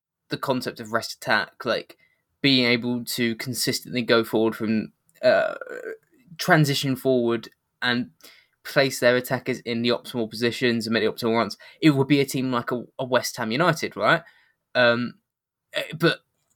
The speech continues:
David Moyes probably isn't thinking about that necessarily. It's going to be more about limiting the opposition,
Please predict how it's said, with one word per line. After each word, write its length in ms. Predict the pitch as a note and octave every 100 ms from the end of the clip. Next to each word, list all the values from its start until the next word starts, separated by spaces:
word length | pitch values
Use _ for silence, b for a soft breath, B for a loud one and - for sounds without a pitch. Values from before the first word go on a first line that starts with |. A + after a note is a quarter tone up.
| - G3
David 300 | E3+ E3 D#3
Moyes 400 | C#3 D#3 D3 C3+
probably 280 | D#3 C#3+ C#3+
isn't 180 | C3+ C3+
thinking 400 | D3+ D3 C#3+ B2+
about 160 | B2
that 140 | G2+ G#2
necessarily. 760 | B2 A#2+ - D3 C3+ G#2 G#2
It's 260 | - A#2 B2
going 280 | C#3+ C3 B2+
to 40 |
be 100 | B2+
more 160 | B2 A#2+
about 200 | A#2+ A2+
limiting 460 | B2+ C3+ C3 -
the 160 | B2 B2
opposition, 720 | A2+ B2+ B2+ A#2 - F#2+ G#2